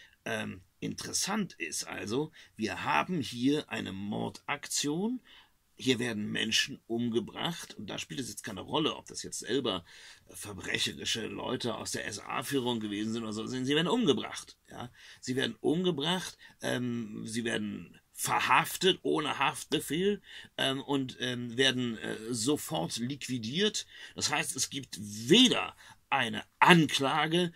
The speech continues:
noch gibt es ein Gerichtsverfahren und schon gar keinen Schuldspruch, sondern die werden sofort, äh, eben, äh, umgebracht. Ähm, und interessant ist, dass das dann im Nachhinein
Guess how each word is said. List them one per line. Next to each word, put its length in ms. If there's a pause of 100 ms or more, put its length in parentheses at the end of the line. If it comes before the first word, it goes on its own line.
(120)
noch 260
gibt 220
es 200
ein 260
Gerichtsverfahren 1200 (140)
und 180
schon 140
gar 120
keinen 220
Schuldspruch, 680 (280)
sondern 220
die 60
werden 180
sofort, 520 (260)
äh, 220
eben, 280 (220)
äh, 140
umgebracht. 760 (460)
Ähm, 240 (300)
und 420 (580)
interessant 640
ist, 440
dass 140
das 160
dann 220
im 280
Nachhinein 1120